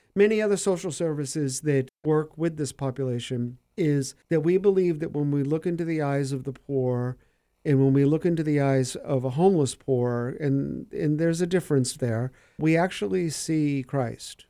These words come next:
We actually see an image of our Maker that's right before us. And a core foundation of Saint Vincent de Paul's beliefs comes from that gospel of Matthew,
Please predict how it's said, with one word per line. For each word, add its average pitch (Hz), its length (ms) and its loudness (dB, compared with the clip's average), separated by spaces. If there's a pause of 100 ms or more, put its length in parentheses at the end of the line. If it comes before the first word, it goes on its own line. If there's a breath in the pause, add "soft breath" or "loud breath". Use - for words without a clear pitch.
We 156 200 -2
actually 151 540 -4
see 139 720 -2
an 147 220 -2
image 147 400 0
of 135 120 -2
our 135 140 0
Maker 131 480 0
that's 131 300 -8
right 139 200 -2
before 131 400 -6
us. 123 300 -8 (600)
And 147 300 2
a 160 100 -4
core 208 480 0
foundation 156 920 0
of 147 260 -6
Saint 151 180 -2
Vincent 156 300 -4
de 143 60 -8
Paul's 139 340 -2
beliefs 143 340 -2
comes 202 300 0
from 147 160 -2
that 127 180 -2
gospel 139 580 -4
of 123 120 -8
Matthew, 139 720 -4